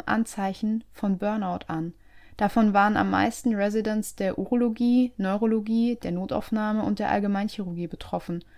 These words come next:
Burnout wurde laut der Studie mit höheren Werten für ein Bedauern der Berufswahl allgemein oder der Wahl der Facharztrichtung beschrieben. Das fand ich schon eine starke Aussage. Wie bin ich in meiner Situation dann mit der Erschöpfung umgegangen?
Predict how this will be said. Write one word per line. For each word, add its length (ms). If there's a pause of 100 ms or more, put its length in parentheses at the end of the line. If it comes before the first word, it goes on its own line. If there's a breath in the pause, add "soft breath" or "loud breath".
(300 soft breath)
Burnout 560
wurde 300
laut 200
der 60
Studie 560
mit 280
höheren 380
Werten 480
für 200
ein 200
Bedauern 480
der 120
Berufswahl 920
allgemein 720 (300 loud breath)
oder 180
der 160
Wahl 160
der 80
Facharztrichtung 800
beschrieben. 640 (460)
Das 100
fand 200
ich 100
schon 200
eine 420 (200)
starke 400
Aussage. 680 (720)
Wie 100
bin 140
ich 140
in 60
meiner 260
Situation 600
dann 140
mit 140
der 60
Erschöpfung 440
umgegangen? 760